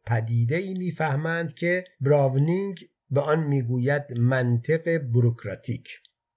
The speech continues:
هولوکاست جنایتی بود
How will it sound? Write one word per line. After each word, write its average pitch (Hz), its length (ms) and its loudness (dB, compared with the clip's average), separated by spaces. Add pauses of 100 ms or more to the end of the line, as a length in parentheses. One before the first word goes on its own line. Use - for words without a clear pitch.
(440)
هولوکاست 143 580 2 (320)
جنایتی 147 800 4
بود 190 240 -8